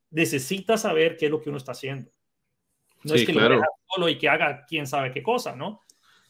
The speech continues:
Speaker 1: Específicamente porque también puede ser que alguien escriba un script que robe información.
Speaker 2: Sí, también.
Speaker 1: O sea, puede ser que sin darnos cuenta usamos alguna imagen o usamos un,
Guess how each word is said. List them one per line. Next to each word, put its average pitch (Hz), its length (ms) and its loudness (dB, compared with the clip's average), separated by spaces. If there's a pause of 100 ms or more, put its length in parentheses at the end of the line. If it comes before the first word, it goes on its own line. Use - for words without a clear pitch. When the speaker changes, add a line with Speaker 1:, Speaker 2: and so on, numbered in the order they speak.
(140)
Speaker 1:
Específicamente 175 680 -4
porque - 220 -6
también 135 440 -8
puede 156 200 -2
ser 170 180 -8
que 160 120 -4
alguien 156 440 -4 (140)
escriba 170 440 -6
un 180 140 -4
script - 460 -8 (720)
que 139 520 -4
robe 165 280 0
información. 135 680 -12 (400)
Speaker 2:
Sí, 110 200 -2
también. 98 420 -4 (100)
Speaker 1:
O - 20 -20
sea, 135 180 -10
puede 156 160 2
ser 175 160 -6
que 151 140 -6
sin 131 200 -12
darnos 170 360 -6
cuenta 202 360 -2
usamos 160 460 -10
alguna 147 260 -6
imagen 165 540 -4
o 135 60 -6
usamos 151 440 -4
un, 143 460 -8